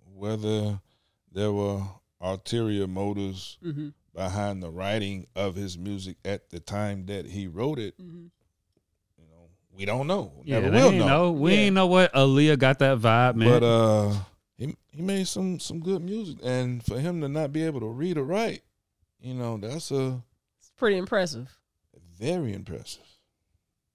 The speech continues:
Speaker 3: Man, I can do that.
Speaker 2: <laughs>
Speaker 3: The,
Speaker 2: Okay.
Speaker 3: the music part.
Speaker 2: So, uh, uh, you're a Scorpio.
Speaker 1: Indeed.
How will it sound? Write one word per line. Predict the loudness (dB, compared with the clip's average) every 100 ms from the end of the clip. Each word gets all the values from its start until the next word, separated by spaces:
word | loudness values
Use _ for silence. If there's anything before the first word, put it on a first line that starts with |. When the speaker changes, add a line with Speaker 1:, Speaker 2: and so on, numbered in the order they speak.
| _ _ _ _ _ _
Speaker 3:
Man, | 0 4
I | 6
can | 8 10
do | 10
that. | 10 8 4 _ _ _ _ _ _ _ _ _ _ _ _ _ _ _ _ -8
Speaker 2:
<laughs> | -8 -8 -12 -16 -10 -8 -6 -4 -6 -4 -6 -6 -10 -10 _ -8 -8 2
Speaker 3:
The, | 2
Speaker 2:
Okay. | 2 -2
Speaker 3:
the | 4 8
music | 12 10 8
part. | 4 2 2 -2 _ _ _ -16 -16 -16 -20 -8
Speaker 2:
So, | 2 2
uh, | 4 6 6 6 4
uh, | 6 6
you're | 4 4
a |
Scorpio. | 6 6 6 4 0 -2 -14 _ _ _ _
Speaker 1:
Indeed. | -8 -6 -4 -4 -6